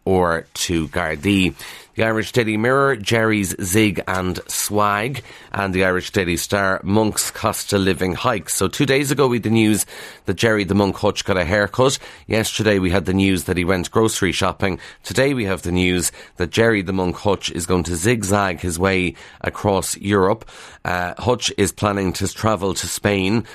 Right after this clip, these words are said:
to manage his ten million euro worth of assets, but sources predict he'll travel through Eastern Europe first to, quote, "avoid a bullet,"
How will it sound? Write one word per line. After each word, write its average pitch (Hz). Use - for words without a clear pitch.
to 90
manage 95
his 90
ten 127
million 92
euro 90
worth 85
of 80
assets, 110
but 85
sources 135
predict -
he'll 90
travel 101
through 90
Eastern 95
Europe 90
first -
to, 92
quote, 90
"avoid 87
a 87
bullet," 87